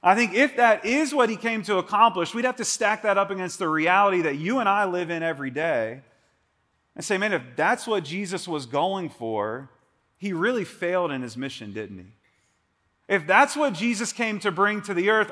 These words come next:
I'm not <laughs> seeing that much in the real world. Now, we, we talk about it at Christmas, and you see it in advertisements, and you hear it in songs, but at the same exact time, you and I are living in a world that is rife with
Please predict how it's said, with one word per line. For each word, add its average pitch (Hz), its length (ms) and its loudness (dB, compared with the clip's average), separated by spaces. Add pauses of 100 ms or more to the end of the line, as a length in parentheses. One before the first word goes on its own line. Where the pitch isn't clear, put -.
I'm 262 220 6
not 233 260 0
<laughs> - 140 -4
seeing 214 320 -4
that 120 340 0 (340)
much 190 360 4
in 190 200 -4
the 180 100 0
real 185 340 2
world. 208 200 6
Now, 185 160 6
we, 247 240 0
we 226 180 -2
talk 254 300 6
about 165 260 6
it 143 80 2
at 143 160 -2
Christmas, 156 600 -4 (400)
and 185 180 -2
you 240 100 0
see 233 240 0
it 220 60 2
in 202 140 4
advertisements, 190 840 2
and 208 140 -2
you 196 80 -4
hear 220 260 0
it 202 80 -2
in 170 140 -4
songs, 190 840 0 (680)
but 208 140 4
at 254 100 2
the 233 120 0
same 254 420 2
exact 196 560 -2
time, 233 380 2
you 226 220 -2
and 190 100 2
I 233 180 4
are 180 180 6
living 202 380 -2
in 185 100 -4
a 170 80 -2
world 202 260 2
that 180 140 2
is 175 200 -4
rife 151 560 0
with 196 340 -2